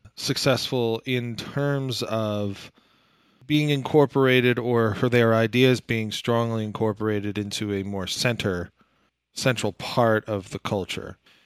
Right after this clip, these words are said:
And some of these people might have had a more success than others. I, I think that's something, that's a wrinkle we have. We've been mostly dealing with black and white. Like, you're in, you're out, you're at the margin. But really,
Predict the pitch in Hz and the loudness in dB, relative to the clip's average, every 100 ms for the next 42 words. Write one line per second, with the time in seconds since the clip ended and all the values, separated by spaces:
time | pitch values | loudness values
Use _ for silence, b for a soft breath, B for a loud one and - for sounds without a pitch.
0 | b b _ 147 - - 240 285 165 135 | b b _ -2 2 4 4 6 6 4
1 | - 143 131 127 123 143 160 160 139 131 | 2 -2 0 -2 0 2 2 2 2 2
2 | 123 113 - 127 113 113 131 139 131 - | 2 0 -2 -4 -4 -4 0 0 0 0
3 | 127 - 110 - - 104 85 90 - - | -4 -2 -2 -4 -4 -6 -8 -10 -12 -6
4 | 117 123 123 - - 127 - 151 151 135 | -2 0 0 -4 -6 -4 -2 -2 2 2
5 | - 139 131 135 120 127 117 107 120 135 | 2 -2 -2 -2 -2 0 0 -2 -4 -2
6 | 131 120 113 107 117 113 123 117 127 123 | -2 -2 -2 -2 -2 -2 -4 -4 -4 0
7 | 139 - 143 120 120 117 107 - 107 107 | 0 0 -2 -2 -4 -4 -6 -2 -2 0
8 | 110 98 90 - - 90 - 113 156 147 | -4 -8 -10 -12 -12 -10 -4 2 2 2
9 | 135 131 131 - 127 143 127 127 123 117 | 0 0 -2 0 -2 -2 -2 -2 -2 -4
10 | 113 B B - 139 160 151 123 | -10 B B 0 4 6 6 2